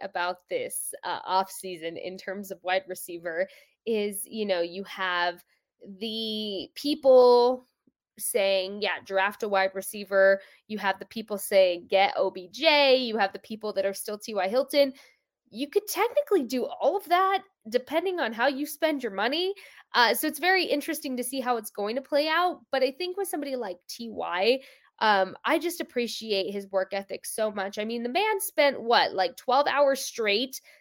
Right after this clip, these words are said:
just learning the playbook and would not leave, uh, the <laughs> star until he was learning that playbook. I mean, he was there for ten days, ten days, and he had that kind of connection and trust with Dak to make that incredible play,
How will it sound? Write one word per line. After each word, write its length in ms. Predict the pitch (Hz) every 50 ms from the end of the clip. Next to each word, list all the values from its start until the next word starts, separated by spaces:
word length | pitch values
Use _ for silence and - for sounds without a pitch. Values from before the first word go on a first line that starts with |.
| _ _
just 220 | - 262 254 254 -
learning 400 | 226 226 233 247 254 277 277 247
the 60 | 220
playbook 580 | - _ - 208 214 226 202 240 247 269 285 285 254 -
and 460 | - 220 220 214 208 208 202 202 196 196 -
would 260 | 185 196 247 254 240
not 300 | 262 285 269 247 143 196
leave, 560 | 208 202 202 214 233 240 262 277 269 285 294 - - - - - _ -
uh, 180 | 220 208 190
the 160 | 190 196 247
<laughs> 0 |
star 580 | 240 - - - 302 233 214 262 247 277 302 311
until 340 | - 254 254 240 247 285 262
he 100 | 269 262
was 200 | 247 247 220 196
learning 300 | 196 208 220 240 262 262
that 220 | 262 254 254 - -
playbook. 320 | 269 285 247 294 294 294 285
I 80 | 240
mean, 260 | 220 220 220 214 214 214 - _ _ _ _ _ _ _ _ _ _ _
he 180 | 254 233 294 311
was 100 | 320 302
there 140 | 302 294 285
for 160 | 285 247 220
ten 280 | - - 254 262 262 247
days, 460 | 226 185 - 101 - - - - - _ _ _ _ _ _ _ _ -
ten 260 | - 330 359 381 392
days, 380 | 370 330 254 180 - - - -
and 120 | - 233 247
he 100 | 262 262
had 260 | 240 262 247 247 214
that 180 | 240 - - -
kind 200 | - 233 226 214
of 120 | 208 196 - _ _ _ _
connection 560 | - 247 233 208 208 208 - - 240 226 220 214
and 180 | - 196 202
trust 340 | - - 214 196 202 - -
with 140 | 202 190 -
Dak 360 | - 185 170 160 165 - _
to 100 | - 214
make 260 | 202 202 190 190 - -
that 260 | 196 185 180 - - - _ _ _ _ -
incredible 760 | 226 220 214 - - - - - 320 359 370 349 359 320 320
play, 420 | - - 240 208 196 185 185